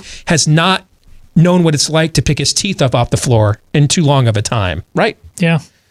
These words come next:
Speaker 1: Where's the guys doing this? Where are the guys? Fifteen of us are just gonna walk in. We're walking in. We're not, none of us are wearing masks.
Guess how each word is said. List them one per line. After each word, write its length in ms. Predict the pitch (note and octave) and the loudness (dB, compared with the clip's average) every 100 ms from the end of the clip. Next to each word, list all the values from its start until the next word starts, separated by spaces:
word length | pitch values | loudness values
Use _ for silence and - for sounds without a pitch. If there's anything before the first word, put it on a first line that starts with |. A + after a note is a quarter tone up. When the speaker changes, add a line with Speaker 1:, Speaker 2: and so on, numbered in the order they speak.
| _ | _
Speaker 1:
Where's 200 | G#3+ E4 | 0 0
the 140 | E4 F4+ | 0 -2
guys 360 | A3+ D#4 D4+ | 0 0 0
doing 260 | C#3 A2+ D2 | 0 -2 -4
this? 280 | B1+ - - - | -4 -4 -6 -6
Where 140 | A#3 D#4 | -2 0
are 20 | |
the 80 | C4+ | 0
guys? 500 | A#3+ C#4 A#3+ D3+ - _ _ | -2 0 0 -2 -4 _ _
Fifteen 380 | - C4+ - C4 | -6 -6 -2 -2
of 80 | F3+ | 0
us 140 | D3+ | -2
are 60 | E3 | -2
just 160 | F3 F#3 | -2 0
gonna 100 | D#3+ | 0
walk 320 | E3+ G3 G3 | 2 0 -2
in. 320 | F#3+ F#3 F#3+ - _ _ | 0 0 -2 -8 _ _
We're 120 | D#3 D#3+ | 0 2
walking 420 | F#3 G#3 G3+ F3 | 2 2 -2 -2
in. 300 | D#3+ D3 C#3 E3+ | 0 0 0 0
We're 80 | |
not, 180 | D#3 F3 | 0 2
none 140 | E3 D#3+ | 2 2
of 80 | |
us 120 | D3 C#3+ | 0 0
are 40 | |
wearing 220 | C3+ B2 A2+ | 2 4 2
masks. 460 | G2+ D#2+ - - | 2 -2 -4 -6